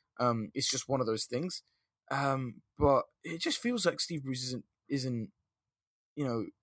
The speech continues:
he's not, he's not being held, held to account for any of it. You know, he's, he's, he's, he's kind of walking out every single game, ignoring, ignoring what the fans are saying,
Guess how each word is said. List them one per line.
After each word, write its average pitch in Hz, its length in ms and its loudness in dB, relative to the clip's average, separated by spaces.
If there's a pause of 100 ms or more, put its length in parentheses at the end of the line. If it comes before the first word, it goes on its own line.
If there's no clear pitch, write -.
(520)
he's 170 160 -4
not, 214 260 4
he's 175 160 -4
not - 140 0
being 151 160 0
held, 117 240 0 (120)
held 131 220 2
to 113 80 -2
account 139 300 -2
for - 80 -2
any 147 140 0
of 107 100 -2
it. 101 120 -4 (720)
You 147 80 2
know, 143 120 10
he's, 160 220 4
he's, 160 260 2 (260)
he's, 175 200 4
he's 165 180 0
kind 208 240 10
of 147 100 6
walking 175 300 6
out 160 100 8
every 151 180 4
single 143 220 -4
game, 120 320 -2
ignoring, 151 600 4 (120)
ignoring 156 500 2
what 156 200 4
the 135 80 -4
fans 139 260 0
are 113 60 -6
saying, 143 420 0